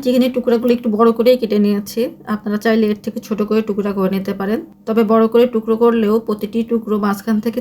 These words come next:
চিড়ে বা কেটে দেওয়ার জন্য কড়াই চিকেনের ফ্লেভারটা চিকেনের ভিতর পর্যন্ত ঢুকে যাবে। টমেটোর সব টুকরোগুলো থেকে খোসা তুলে নিয়েছি। এখন কিছু মশলা অ্যাড করব। প্রথমে এক চামচ রসুন বাটা আর এক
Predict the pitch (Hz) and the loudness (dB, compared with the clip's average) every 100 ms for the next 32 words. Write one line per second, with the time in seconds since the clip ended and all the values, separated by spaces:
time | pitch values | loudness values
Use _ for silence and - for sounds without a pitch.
0 | - 220 226 220 208 208 - 220 202 208 | -4 0 2 2 -2 -4 -6 -4 -2 0
1 | 208 196 214 208 202 185 - - 220 233 | 0 0 0 2 2 -2 -6 -4 2 2
2 | 240 226 233 254 247 226 220 233 247 254 | 0 0 2 2 2 2 4 2 0 0
3 | 220 220 226 220 214 196 196 196 190 196 | 0 2 4 4 2 0 -4 -4 -4 -4
4 | 190 190 - - - 226 - - 233 233 | -4 -4 -4 -6 -8 -12 -16 -4 0 2
5 | 240 254 247 226 247 233 233 240 233 240 | 0 -2 0 0 -2 0 0 0 0 -2
6 | 247 - 214 226 226 220 226 226 - 285 | -2 -2 -2 -2 2 4 4 2 -2 -8
7 | 403 - - _ - 220 247 240 233 233 | -8 -12 -20 _ -6 -2 -2 -2 2 2
8 | 226 233 220 202 190 - 190 185 226 381 | 4 4 4 4 0 -2 -4 0 -2 -4
9 | - - 240 269 262 247 - 233 247 226 | -10 0 0 2 2 2 2 0 2 2
10 | 226 240 233 226 254 247 226 | 2 2 2 2 4 4 4